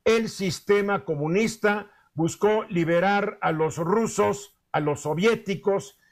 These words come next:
y trató de que el sistema económico se transformara a algo más funcional.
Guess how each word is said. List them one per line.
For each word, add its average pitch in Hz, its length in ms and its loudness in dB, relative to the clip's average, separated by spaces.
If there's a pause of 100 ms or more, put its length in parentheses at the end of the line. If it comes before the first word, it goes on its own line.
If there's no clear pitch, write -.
(140)
y 165 120 0
trató 208 560 0
de 175 240 -2
que 175 120 -4
el 160 100 -2
sistema 202 500 0
económico 185 840 0 (400)
se 185 140 0
transformara 180 920 0
a 165 80 0
algo 175 260 0
más 175 260 0
funcional. 131 760 -2